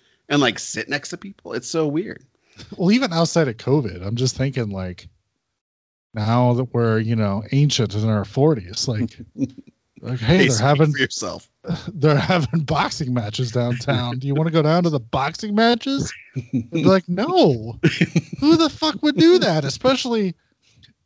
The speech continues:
Speaker 2: where they fucking had it, like, in this weird
Speaker 1: <laughs> Yeah.
Speaker 2: alley bar
Speaker 1: Yeah.
Speaker 2: downtown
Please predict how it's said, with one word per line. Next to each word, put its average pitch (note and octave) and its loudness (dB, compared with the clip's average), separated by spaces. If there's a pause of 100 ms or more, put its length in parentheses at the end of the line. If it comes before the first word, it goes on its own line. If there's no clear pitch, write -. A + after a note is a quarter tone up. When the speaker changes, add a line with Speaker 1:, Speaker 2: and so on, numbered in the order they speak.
(400)
Speaker 2:
where F#3 4
they G3+ 2
fucking G3 -2
had F3 2
it, D#3+ -2
like, C#3 -2
in D3 4
this D3+ 2 (140)
weird E3 2
Speaker 1:
<laughs> - 6
Yeah. C#3 2
Speaker 2:
alley E3 2
bar A#2+ 0 (560)
Speaker 1:
Yeah. A2 0 (360)
Speaker 2:
downtown C#3+ -2